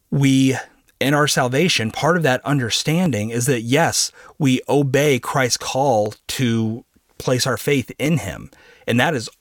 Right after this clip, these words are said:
all that saves us. But true saving faith is also going to carry with it that same idea that Israel had here in Exodus, that we will obey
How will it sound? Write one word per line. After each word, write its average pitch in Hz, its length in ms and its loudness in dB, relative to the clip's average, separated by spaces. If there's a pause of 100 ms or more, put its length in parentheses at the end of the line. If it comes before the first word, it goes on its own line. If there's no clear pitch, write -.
all 170 240 2
that 107 180 -4
saves 147 400 0
us. - 420 -8 (520)
But - 160 -2
true 175 400 2
saving 151 520 0
faith 120 500 -2 (400)
is 131 180 2
also 160 260 0
going 135 180 2
to 113 60 -4
carry 151 400 0
with 127 260 2
it 110 180 -2
that 123 220 0
same 147 460 0 (100)
idea 120 800 0 (240)
that 127 240 0
Israel 160 480 2
had 117 260 0
here 131 300 0
in 98 160 -4
Exodus, - 800 -4 (920)
that 127 160 0
we 160 200 2
will 156 360 2
obey 131 880 0